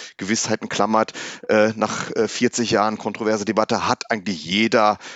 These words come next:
jedenfalls, ähm, jeder, der über, über zwanzig ist, eine Meinung über Atomkraft. Darauf kommt zurückgreifen in so einer Krise. Das hat oft etwas, was man in der Situation hat, dass man so auf die bekannten, die vertrauten Diskussionen zurückgreift. Aber mit Blick auf die Herausforderungen der Zukunft sollte man natürlich anders diskutieren.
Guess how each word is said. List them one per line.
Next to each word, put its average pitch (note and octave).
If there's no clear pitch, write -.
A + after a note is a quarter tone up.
jedenfalls, F#2+
ähm, F#2+
jeder, G#2
der G2
über, F#2+
über G2
zwanzig G2+
ist, -
eine G#2+
Meinung A#2
über A2+
Atomkraft. A2+
Darauf A2
kommt A#2+
zurückgreifen G#2+
in -
so G2
einer G2+
Krise. A2
Das G#2
hat -
oft -
etwas, -
was G#2+
man A#2
in G#2+
der G#2
Situation A2
hat, A2
dass A2
man G2+
so G2
auf -
die -
bekannten, A#2
die G#2+
vertrauten -
Diskussionen A#2
zurückgreift. G2
Aber F#2+
mit G#2+
Blick -
auf -
die G2+
Herausforderungen F2+
der -
Zukunft G#2+
sollte G#2+
man G2+
natürlich G2
anders G#2
diskutieren. -